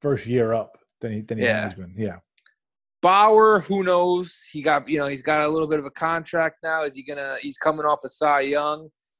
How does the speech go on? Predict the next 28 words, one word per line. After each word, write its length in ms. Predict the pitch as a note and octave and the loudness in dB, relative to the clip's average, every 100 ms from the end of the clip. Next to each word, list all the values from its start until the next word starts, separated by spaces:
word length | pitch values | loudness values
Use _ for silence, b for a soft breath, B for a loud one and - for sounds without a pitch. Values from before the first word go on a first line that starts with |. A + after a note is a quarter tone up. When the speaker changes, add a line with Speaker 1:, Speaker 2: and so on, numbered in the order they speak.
| _ | _
Speaker 2:
which 180 | B2+ C3 | -12 -2
may 160 | C#3 | 0
Speaker 1:
Oh. 20 | |
Speaker 2:
have 80 | C#3+ | 0
just 160 | C3+ - | -2 -4
been 140 | C#3 | -4
a 40 | C3+ | -4
career 460 | - C#3 C#3 B2+ | -2 2 4 4
year. 580 | B2 D#3+ F3 F3 F3 E3+ _ _ _ _ _ _ | 4 4 4 2 -2 -6 _ _ _ _ _ _
Uh, 300 | - B2+ B2 | -10 -6 -6
Jansen 500 | C3+ D#3 D#3+ D#3+ E3 D3+ | -6 -2 -2 -2 -4 -6
is 100 | A#2+ | -4
always 280 | D3 D#3 | -2 -2
a 60 | C#3 | -4
question 400 | - D3+ C#3+ D3+ | -4 -2 -2 -6
mark 220 | D3+ C#3+ | -6 -6
at 60 | - | -6
the 80 | D3 | -10
end 100 | C#3 | -10
of 60 | B2 | -8
the 80 | C#3 | -8
game. 140 | C#3 | -2
Listen, 240 | E3 - | -2 -2
this 80 | B2+ | -8
team's 240 | - D3+ C3+ | -4 -4 -2
gonna 160 | C#3+ | -4
be 140 | B2+ B2+ | -2 0
awesome. 520 | B2 - - A#2 | 0 0 -4 -8